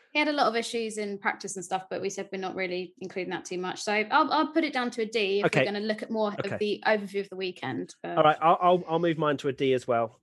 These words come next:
Speaker 2: Um, you know, I can't base his crashes and free practice and spins and whatever. I guess that's where I'm kind of leaning on an E. But I think D is fair because he, he finished the race, and we kind of judge it on the particular driver himself. I think anyone else, we give them an E because, you know, they're half a minute off their teammate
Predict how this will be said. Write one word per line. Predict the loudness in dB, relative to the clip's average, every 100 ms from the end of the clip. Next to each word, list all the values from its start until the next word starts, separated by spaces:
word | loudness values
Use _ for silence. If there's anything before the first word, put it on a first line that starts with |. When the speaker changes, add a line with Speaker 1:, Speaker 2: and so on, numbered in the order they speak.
| -6
Speaker 2:
Um, | -4 -2 -4 -6 -10 -16 _
you | -8
know, | -4 -4
I | -4
can't | -4 -2 -2 -4
base | -4 -4 -6
his | -10 -8
crashes | -8 -8 -10 -10
and | -10 -12 -10
free | -10
practice | -8 -10 -12 -14
and | -10
spins | -8 -8 -8
and |
whatever. | -8 -8 -8 -10
I | -8
guess | -8 -8 -10
that's | -10 -10 -8
where | -6
I'm | -6 -8
kind | -10
of | -10
leaning | -10 -10
on | -8 -6
an | -6
E. | -6
But | -6 -8 -10 -20 -14
I | 0
think | 0 2
D | 2 2
is | -2
fair | -2 0 -2 -6
because | -10 -10
he, | -12 _ _
he | -12
finished | -8 -6 -6 -8
the | -8
race, | -6 -6 -10 -10 -12
and | -8
we | -8
kind | -6 -6
of | -4
judge | -4 -4
it | -8
on | -8
the | -10 -12 _ -10
particular | -10 -8 -6
driver | -2 -2 -4
himself. | -10 -8 -6
I | -6
think | -6 0
anyone | 2 4 2 2
else, | -2 -8
we | -10
give | -10 -8
them | -8
an | -8
E | -10
because, | -12 -14 -16 -14
you | -10
know, | -8
they're | -6 -4
half | -6 -6
a |
minute | -12
off | -10
their | -12
teammate | -10 -10 -10